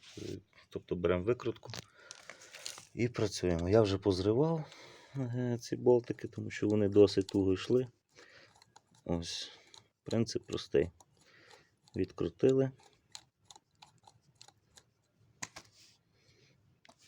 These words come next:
І від'єднуємо електронну частину. Ось електронна частина і механічна.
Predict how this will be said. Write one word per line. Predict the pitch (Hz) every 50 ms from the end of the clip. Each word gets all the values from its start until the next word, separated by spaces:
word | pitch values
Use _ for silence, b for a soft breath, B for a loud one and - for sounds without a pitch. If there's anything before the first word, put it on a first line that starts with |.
| B B B B B B B B _
І | - 123 120
від'єднуємо | 107 95 87 87 92 104 101 98 98 92 92 90 90 - - _ _ _ _ _
електронну | - 101 101 98 90 - - - 92 101 104 104 104 98 90
частину. | - - 107 101 - - - - 87 90 95 101 98 B B B B B B B _ _ _
Ось | - 185 85 - - - - _ _ b b b b b b b b b b _
електронна | - - 92 - - - - 151 156 151 143
частина | - - 139 - - - 64 123 - -
і | - -
механічна. | 135 117 98 - - - - 85 87 - - -